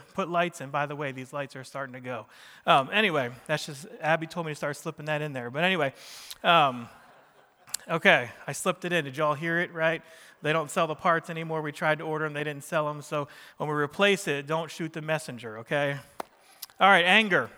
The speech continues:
Three times. So I'm gonna go with three. You can go with five. It doesn't matter. But five or three in thirty-some years is not very often, right?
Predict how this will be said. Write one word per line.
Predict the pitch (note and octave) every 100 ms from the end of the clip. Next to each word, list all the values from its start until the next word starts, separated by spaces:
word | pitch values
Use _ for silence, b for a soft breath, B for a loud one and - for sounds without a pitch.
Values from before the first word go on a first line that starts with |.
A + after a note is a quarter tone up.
| -
Three | A3 C4+
times. | C4+ B3+ A3 D#3+
So | -
I'm | G3+
gonna | B3+
go | B3 B3
with | B3
three. | - G3 F3+ F3+ B B B
You | G3
can | A3
go | A3 G#3+
with | -
five. | G#3 F3+
It | F3 F3
doesn't | C4 A#3
matter. | G#3+ A3 F3+
But | E3
five | D#3+ B3 D4 D4
or | C4
three | - C4+ C4 G#3
in | F#3
thirty-some | F3 A#3+ A#3+ G#3 A3+ G#3+
years | A#3+ A3 F3+
is | E3
not | E3+ D4+ D#4+
very | B3+ A#3+ A3+
often, | F#3+ E3+ - D3+
right? | D3+ F3 G3